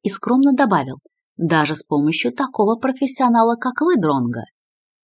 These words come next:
"Не сомневался, что вы обязательно меня узнаете", ровным голосом заметил тот.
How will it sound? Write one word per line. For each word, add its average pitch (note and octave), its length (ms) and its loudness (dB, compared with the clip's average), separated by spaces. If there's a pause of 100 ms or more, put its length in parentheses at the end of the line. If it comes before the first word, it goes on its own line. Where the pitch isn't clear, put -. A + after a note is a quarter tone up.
"Не A#3+ 160 6
сомневался, F4+ 600 2
что G3 260 0
вы F#3+ 360 2
обязательно F#3+ 680 -2
меня E3 280 0
узнаете", A3+ 640 -2 (340)
ровным D3+ 400 0
голосом C#3+ 400 -2
заметил C#3+ 400 -4
тот. C3 220 -10